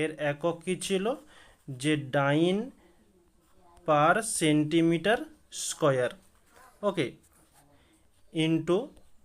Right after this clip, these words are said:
ওয়ান টু জিরো জিরো এত into ওয়ান ট্রিপল জিরো সেন্টিমিটার কিউব। ওকে, এটি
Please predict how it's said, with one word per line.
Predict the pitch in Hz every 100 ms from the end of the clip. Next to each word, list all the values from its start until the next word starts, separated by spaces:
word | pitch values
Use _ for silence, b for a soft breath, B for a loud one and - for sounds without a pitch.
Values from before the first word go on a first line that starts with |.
| _ _ _ _
ওয়ান | 147 156 170 185 180
টু | 185 202 277 - - _ - 123
জিরো | 139 151 165 156
জিরো | 175 208 302 - - - 139
এত | 139 139 185 208 - 156
into | 156 151 160 156 156 - _ -
ওয়ান | 147 156 180 247 302 - _ _ -
ট্রিপল | 147 151 151 165 165 143
জিরো | 156 180 285 b b b b b - - -
সেন্টিমিটার | - 160 156 151 170 170 165 214 214 -
কিউব। | 139 127 120 143 b b b b _ 214
ওকে, | 202 139 - _ _ _ _
এটি | - 147 175